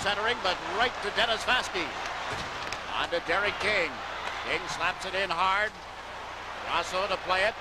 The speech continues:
Down at center ice, Lemieux waiting for it. Mullen up on the play with him. Mario dropped it to Murphy. In front to Mario Lemieux. He pulls the trigger and shot it over the net.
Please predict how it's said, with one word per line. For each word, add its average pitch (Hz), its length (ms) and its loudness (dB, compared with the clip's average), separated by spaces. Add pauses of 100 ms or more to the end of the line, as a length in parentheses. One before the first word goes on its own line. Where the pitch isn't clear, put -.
Down 165 160 2
at 196 100 -4
center 220 240 2
ice, 226 240 4
Lemieux 240 320 2
waiting 247 320 4
for 226 160 4
it. 190 160 4
Mullen 269 240 6
up 269 220 2
on 285 100 4
the 262 140 4
play 277 260 6
with 277 140 4
him. 202 180 4 (380)
Mario 233 480 6
dropped 285 260 4
it 294 140 4
to 285 160 6
Murphy. 196 640 4
In 175 80 0
front 330 260 4
to 302 140 6
Mario 320 320 4
Lemieux. 277 640 2
He 220 160 0
pulls 311 320 2
the 277 160 4
trigger 311 320 4
and 285 160 4
shot 294 240 4
it 277 80 2
over 285 180 6
the 277 140 6
net. 262 240 4